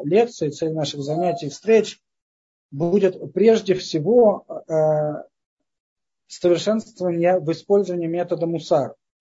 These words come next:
И потому с каждой новой темой, которую мы будем разбирать, а мы будем разбирать очень интересные темы, будем разбирать темы, такие темы, как, э, выбор, э, э, как, э, святость,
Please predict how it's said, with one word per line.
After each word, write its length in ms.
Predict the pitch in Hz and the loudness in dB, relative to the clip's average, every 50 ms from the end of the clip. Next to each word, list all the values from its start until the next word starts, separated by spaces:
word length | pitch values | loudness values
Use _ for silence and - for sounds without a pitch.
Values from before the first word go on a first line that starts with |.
| _ _ _ _ _ | _ _ _ _ _
И 60 | - 139 | -8 -4
потому 200 | 160 170 180 160 | -4 -2 -2 -4
с 80 | - | -2
каждой 440 | - - 208 214 208 185 165 185 185 | 2 6 6 8 6 6 4 2 2
новой 320 | 180 190 202 202 185 185 | 4 4 2 4 4 2
темой, 360 | 180 180 - 196 190 175 156 156 | 2 2 0 -2 0 -2 -4 -4
которую 280 | 170 156 160 156 156 | -6 -6 -4 -4 -4
мы 120 | 160 165 165 | -4 -4 0
будем 340 | 170 185 180 175 170 160 | 0 0 2 0 0 -2
разбирать, 640 | 156 156 147 147 - 151 156 170 180 196 190 - _ _ _ _ _ - | -2 -2 -4 -4 -2 0 2 4 4 2 2 -2 _ _ _ _ _ -6
а 80 | 135 139 | -4 -2
мы 60 | 143 | -2
будем 260 | 147 151 151 151 147 | -2 -2 -2 -2 -2
разбирать 400 | 147 139 147 156 147 143 139 147 | -2 -2 -2 -2 -2 0 -2 -2
очень 220 | 139 - - 147 | -6 -6 -4 -6
интересные 580 | 139 135 - 147 165 180 175 - 180 165 160 151 | -6 -6 -4 -2 0 0 0 -2 -4 -6 -6 -6
темы, 280 | - - 165 147 143 131 | -6 -6 -6 -4 -4 -4
будем 280 | 120 120 120 127 123 | -6 -8 -12 -14 -12
разбирать 380 | 127 123 123 139 135 135 120 - | -12 -10 -8 -6 -6 -6 -6 -8
темы, 300 | - 143 135 135 131 131 _ _ _ _ | -8 -6 -6 -6 -6 -8 _ _ _ _
такие 220 | - 131 - 139 127 | -14 -12 -12 -10 -10
темы, 200 | 135 135 135 131 | -8 -8 -8 -8
как, 180 | 143 - - | -10 -12 -14
э, 200 | - - 131 127 123 | -14 -10 -8 -6 -4
выбор, 500 | 123 156 165 165 143 147 143 - - - _ _ _ _ _ _ _ 127 | 0 0 0 2 2 0 0 -2 -2 -8 _ _ _ _ _ _ _ -8
э, 40 | |
э, 760 | 123 123 123 123 123 120 120 123 123 - 123 123 120 120 120 | -6 -6 -4 -4 -6 -6 -8 -8 -8 -8 -6 -6 -8 -8 -10
как, 260 | - - 131 - - | -12 -14 -16 -16 -14
э, 280 | - 139 135 123 123 120 | -14 -14 -12 -14 -14 -14
святость, 720 | - - - 135 143 139 139 131 143 135 117 - - - | -14 -10 -4 -2 0 0 0 -2 -4 -10 -12 -12 -16 -20